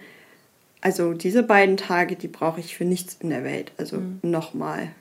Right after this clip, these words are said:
Speaker 1: die waren absolut furchtbar.
Speaker 2: Wie geht's dir jetzt heute, über drei Jahre später,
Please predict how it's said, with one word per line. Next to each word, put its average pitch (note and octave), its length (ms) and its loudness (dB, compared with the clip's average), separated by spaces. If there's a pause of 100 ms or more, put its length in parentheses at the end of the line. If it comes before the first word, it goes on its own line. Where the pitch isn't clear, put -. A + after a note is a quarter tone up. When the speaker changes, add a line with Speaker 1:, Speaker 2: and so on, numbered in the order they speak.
(160)
Speaker 1:
die E3+ 340 -6
waren D#3+ 320 0
absolut E3+ 500 -6
furchtbar. - 580 0 (1300)
Speaker 2:
Wie G3 100 2
geht's G#3+ 280 0
dir G#3+ 140 4
jetzt F#3+ 300 2 (240)
heute, C4 540 4 (300)
über G3 440 0
drei F3 240 2
Jahre F#3 680 2
später, A#3+ 920 -2